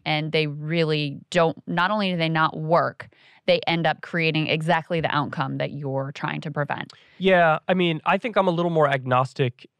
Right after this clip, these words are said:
Speaker 2: in general on the efficacy of them in certain circumstances, but what I'm not agnostic on is the moral implication of it,
Speaker 1: Yeah.
Speaker 2: because if you're hurting the public, in principle, I'm against that. I don't even care if it, quote unquote, works, if you just made it so grandma can't get a bite to eat.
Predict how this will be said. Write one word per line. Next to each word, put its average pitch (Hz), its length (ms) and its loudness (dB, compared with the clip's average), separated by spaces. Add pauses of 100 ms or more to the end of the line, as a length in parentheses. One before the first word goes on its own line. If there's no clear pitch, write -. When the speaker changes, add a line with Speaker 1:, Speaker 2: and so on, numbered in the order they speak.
Speaker 2:
in 127 180 0
general 120 640 0
on 117 340 -4 (320)
the 131 300 -4
efficacy 143 760 -2
of 120 240 0
them 110 340 0 (140)
in 127 120 -4
certain 127 260 -2
circumstances, 156 840 -4 (340)
but 143 80 2
what 143 120 6
I'm 139 100 2
not 196 200 4
agnostic 123 520 0
on 110 420 -4
is 120 220 -2
the 120 100 -2
moral 123 640 4 (300)
implication 135 680 -2 (160)
of 117 160 -8
it, 101 120 -18 (120)
Speaker 1:
Yeah. 127 100 -4
Speaker 2:
because 113 400 -2 (540)
if 143 140 0
you're 180 180 4
hurting 175 340 4
the 160 80 -2
public, 156 460 2
in 147 140 0
principle, 135 420 -4
I'm 117 100 2
against 117 280 -4
that. 104 220 -8
I 147 80 0
don't 185 120 2
even 185 160 0
care 170 200 2
if 139 100 -2
it, 120 80 -4
quote 135 200 -6
unquote, 120 400 -6
works, 143 380 -4
if 123 100 -10
you 131 80 -6
just 127 180 -8
made 131 180 0
it 120 100 -6
so 131 80 -2
grandma 127 380 -2
can't 123 220 -8
get 120 80 -6
a 110 40 -8
bite 117 160 -2
to - 80 -16
eat. 117 180 -10